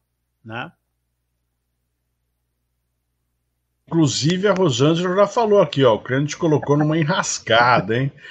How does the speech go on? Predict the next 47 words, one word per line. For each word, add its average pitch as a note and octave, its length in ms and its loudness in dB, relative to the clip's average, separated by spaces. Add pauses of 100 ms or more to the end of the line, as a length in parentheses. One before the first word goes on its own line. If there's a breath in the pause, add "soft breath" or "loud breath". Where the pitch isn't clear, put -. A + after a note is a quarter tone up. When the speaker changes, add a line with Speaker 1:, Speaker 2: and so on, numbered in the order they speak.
(180 loud breath)
Speaker 2:
Mas F3+ 200 4
tem B3+ 140 6
mais C4 180 6
pergunta C4 480 4
aqui, D3 180 4
tem D3 120 4
mais F#3+ 180 2
perguntas F#3 380 -2
aqui. C3 180 -4
Vamos D#3+ 260 -6
aqui, C#3+ 280 -4
ó. F2 160 -6 (200)
É, A2+ 760 2
olha C3+ 100 0
lá, A#2 100 2
o G2+ 60 -4
Claudemir C3+ 640 -2
Rodrigues, B2+ 480 -2
aí, B2+ 80 2
obrigado B2 360 0
pela B2 140 -6
participação. A#2+ 800 -4
Claudemir, C#3+ 540 0 (500 soft breath)
liderança G3 360 2
situacional G3+ 500 0
pode G#3 200 0
ser G3 120 2
a-, D#3+ 180 -2
aplicada D#3 720 2
em C#3 160 4
outros E3+ 380 0
contextos C3+ 840 -4
extra-trabalho? C#3 1000 0
Olha, A#3+ 280 -4
pergunta E3 340 -8
legal, F#3 540 0
hein? E3+ 100 -2
Será D3 220 -6
que - 80 -12
serve D#3 180 0
pra C3 160 -2
vida E3 380 -2
aí, G#3 100 4
pra G#3+ 120 -2
outras D#3 260 -8
coisas? A3 420 -6
Será? A3+ 400 -8